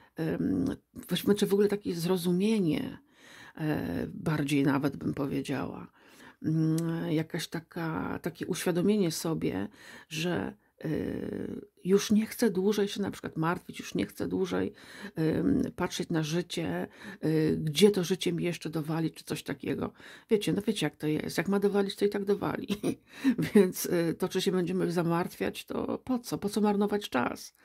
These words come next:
E, trzeba z niego korzystać, prawda? Trzeba się, trzeba się właśnie cieszyć życiem. A poza tym, ciesząc się życiem, podwyższamy swoje wibracje. I często tak jest, że jak mamy właśnie te wyższe wibracje, to wtedy te,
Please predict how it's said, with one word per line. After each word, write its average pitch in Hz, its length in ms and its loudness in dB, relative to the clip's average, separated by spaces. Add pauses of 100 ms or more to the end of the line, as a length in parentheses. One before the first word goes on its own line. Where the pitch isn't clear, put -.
(440)
E, 165 100 0
trzeba 190 240 0
z 185 60 0
niego 196 220 4
korzystać, 208 600 -4
prawda? - 460 -2
Trzeba 185 340 -4
się, 208 400 -2
trzeba - 200 -10
się 196 120 0
właśnie 196 240 -4
cieszyć 196 380 -6
życiem. 202 440 2 (340)
A 165 80 -4
poza 180 320 0
tym, 175 260 -4
ciesząc - 460 -2
się 170 200 -2
życiem, 170 500 -2
podwyższamy - 760 -6
swoje - 380 -6
wibracje. 185 640 -6 (420)
I 156 60 -8
często 190 320 -4
tak - 260 -8
jest, 196 260 -2
że 165 80 -4
jak - 180 -6
mamy 175 340 0
właśnie 160 300 -6
te 151 140 -6
wyższe 175 360 -4
wibracje, 165 520 -6
to 165 100 -10
wtedy 180 260 -4
te, 202 180 -6